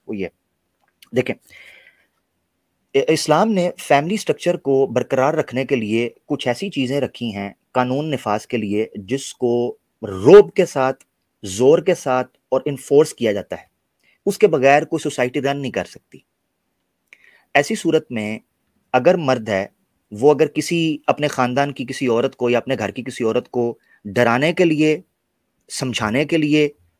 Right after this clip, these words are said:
उसको अपने असर के अंदर रखने के लिए काम करता है, तो ये बुरी बात नहीं समझी जाएगी as per shariat। शरीयत की बात कर रहा हूँ।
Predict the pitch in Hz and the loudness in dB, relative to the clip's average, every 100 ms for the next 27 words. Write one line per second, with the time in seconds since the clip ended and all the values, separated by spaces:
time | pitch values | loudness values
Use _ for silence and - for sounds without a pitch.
0 | _ 147 - - 143 139 139 139 - 196 | _ -8 -6 2 2 2 -2 -2 -2 -2
1 | 165 165 151 131 127 139 143 143 131 120 | 0 -2 -2 -4 -4 -4 -2 -2 -2 -6
2 | 127 113 - 139 147 127 139 101 120 139 | -6 -8 -4 -4 -4 -2 -2 -2 -2 -2
3 | 123 117 120 127 135 175 - 143 139 107 | -2 -2 -4 -6 -6 -6 -6 -6 -4 -2
4 | 107 120 117 127 131 - _ - 143 151 | 0 -2 -2 -4 -6 -10 _ 0 2 2
5 | - - 104 92 92 _ _ _ _ _ | 0 -2 -4 -4 -8 _ _ _ _ _
6 | _ _ - 160 151 160 143 98 - 90 | _ _ -2 2 4 2 0 -4 -6 -10
7 | - | -14